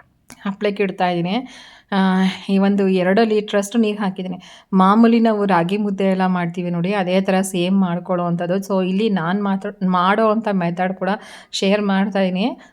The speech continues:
ಆಮೇಲೆ ಈ ಹಪ್ಳದ ಏನು ಎಡವಟ್ಟಾಗಿತ್ತು ಅಂತ ಕೂಡ ಹೇಳ್ತೀನಿ. ಇದು ನನ್ನ ಮಗನೇ ಮಾಡಿದ್ದು ಹಪ್ಳ. ಆ, "ಮಾಡ್ತೀನಿ ಮಮ್ಮಿ" ಅಂತ ಹೇಳ್ದ. ನಾನು already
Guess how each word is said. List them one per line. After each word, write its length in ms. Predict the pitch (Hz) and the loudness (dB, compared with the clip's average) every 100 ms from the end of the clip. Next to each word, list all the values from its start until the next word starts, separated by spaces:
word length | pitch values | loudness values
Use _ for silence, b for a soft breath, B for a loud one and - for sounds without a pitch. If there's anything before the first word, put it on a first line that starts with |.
| B | B
ಆಮೇಲೆ 380 | 214 240 233 226 | 0 4 6 6
ಈ 40 | |
ಹಪ್ಳದ 400 | 196 175 214 214 | 4 4 2 2
ಏನು 240 | 202 208 | 0 0
ಎಡವಟ್ಟಾಗಿತ್ತು 640 | 202 185 196 196 190 190 196 | 0 0 0 0 -2 0 0
ಅಂತ 180 | 190 196 | 0 0
ಕೂಡ 200 | 190 190 | -2 -2
ಹೇಳ್ತೀನಿ. 500 | 185 180 180 196 190 | -4 -4 -6 -4 -2
ಇದು 120 | 185 185 | -2 0
ನನ್ನ 280 | 180 180 | -2 -2
ಮಗನೇ 260 | 165 170 190 | -2 0 0
ಮಾಡಿದ್ದು 440 | 190 175 180 185 | 0 0 -4 -4
ಹಪ್ಳ. 240 | 175 170 170 208 247 B B B | -4 -4 -4 -4 -6 B B B
ಆ, 120 | 233 | -2
"ಮಾಡ್ತೀನಿ 480 | 220 226 247 262 240 | 4 4 4 2 2
ಮಮ್ಮಿ" 440 | 233 208 196 190 190 | 4 2 2 4 2
ಅಂತ 140 | 185 | 2
ಹೇಳ್ದ. 400 | 220 208 185 190 190 | -2 -2 0 0 0
ನಾನು 180 | 190 185 185 180 - - | 0 0 0 -2 -6 -4
already 440 | 175 180 185 226 | -2 -2 -2 -2